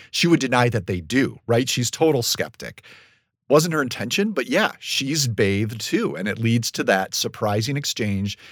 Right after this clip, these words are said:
between her and the armor, the armor played by Emily Swallow, who's kind of like the Mandalorian covert's spiritual guide.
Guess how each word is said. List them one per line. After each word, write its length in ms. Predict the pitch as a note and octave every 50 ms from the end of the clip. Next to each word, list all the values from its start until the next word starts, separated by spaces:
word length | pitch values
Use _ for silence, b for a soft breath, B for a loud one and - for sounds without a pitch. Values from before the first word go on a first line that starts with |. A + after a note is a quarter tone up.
| b b b b b _
between 340 | - A#2 G#2+ - B2+ C#3+ E3
her 140 | D3 C#3+ A2+
and 100 | G#2+ G2+
the 120 | G#2 G#2+ G2+
armor, 360 | G2 G2+ G#2+ G2 F#2 F#2 F#2
the 120 | F#2 G#2+ G#2+
armor 220 | A2 A2+ A2 A2
played 200 | G#2 - A#2 G#2+
by 120 | F#2+ G#2 G2+
Emily 320 | G#2 G#2 G#2+ G#2 G2+ G2
Swallow, 520 | F#2 - - G#2 G#2+ A2 A2+ A#2 A2+ G#2+ G2+
who's 180 | G#2 G2+ -
kind 220 | - - - A3+ C#4+
of 80 | A3
like 140 | - B2+ -
the 60 | -
Mandalorian 500 | A2 A2+ A2+ A2 A2 G#2+ A2 G#2+ G#2+ G2
covert's 500 | - - A2+ G#2+ F#2 G#2 F#2 - - - B B B B B B B B B B _ - -
spiritual 640 | - - - - C3 C3 B2+ A#2+ - - F#2 F#2
guide. 500 | D#2+ G2 F#2+ G2+ G#2 E2+ C#2 B1 C#2 -